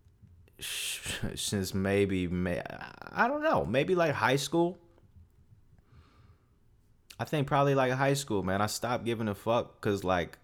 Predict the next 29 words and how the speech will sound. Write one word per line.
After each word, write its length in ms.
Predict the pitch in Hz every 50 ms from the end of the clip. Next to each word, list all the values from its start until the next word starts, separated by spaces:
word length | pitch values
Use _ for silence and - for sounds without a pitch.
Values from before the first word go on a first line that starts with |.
| - _ - - _ - _ _ _ _ _ - - _ _ _ _ _ - - _ _ -
I 80 | 127 165
didn't 140 | 196 196
even 180 | 180 165 139 113
go 160 | 120 135 147
to 140 | 143 - 135
my 180 | 127 117 101 92
first 320 | - - 127 113 107 -
high 200 | - - 110 120
school 500 | 117 - - - 120 117 113 101 - - - _ _ _ _ _ -
party 560 | - - 90 92 104 113 117 120 123 123 117
until, 420 | 101 95 - - - 101 98 92
like, 540 | 87 90 87 85 82 80 76 71 - - - - - - _ - - - - _ _ _ _ -
eleventh 460 | - 82 85 92 104 110 127 127 101 87
grade. 400 | - 90 104 110 85 65 - - - - - _ _ _ _ _ _ _ _ _ _ _ _ _ _ _ _ _ _ _ _ _ _ _ _ _ _ _
You 140 | - 92 85
know? 300 | 78 76 87 98 113 127 - _ _ _ _ _ _ -
Like, 100 | 92 98
I 80 | 113 123
barely 540 | 98 82 - - 110 110 113 120 117 110 95
got 160 | 101 98 101
invited, 600 | 95 87 76 73 85 82 90 92 92 101 101 92
and 140 | 82 82 87
I 60 | 90
just 180 | 92 92 85
went, 360 | 80 76 78 87 104 101 - -
and 140 | 78 78
I 100 | 73 82
was 180 | 95 92 82 73
just, 340 | 73 71 69 - - -